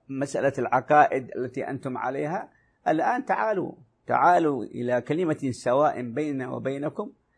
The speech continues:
ألا نعبد إلا الله ولا نشرك به شيئا. وقد تكلمنا عن ذلك وقلنا هذا نموذج من نماذج القواسم المشتركة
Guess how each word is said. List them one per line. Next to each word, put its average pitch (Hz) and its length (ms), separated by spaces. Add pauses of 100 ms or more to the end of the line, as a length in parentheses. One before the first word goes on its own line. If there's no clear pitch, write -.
(240)
ألا 135 260
نعبد 127 340
إلا 120 320
الله 131 380
ولا 135 180
نشرك 131 300
به 120 280
شيئا. 170 340
وقد 127 180
تكلمنا 131 580
عن 120 200
ذلك 143 280
وقلنا 127 520
هذا 127 160
نموذج 151 460 (400)
من 120 160
نماذج 156 560
القواسم 139 600
المشتركة 156 760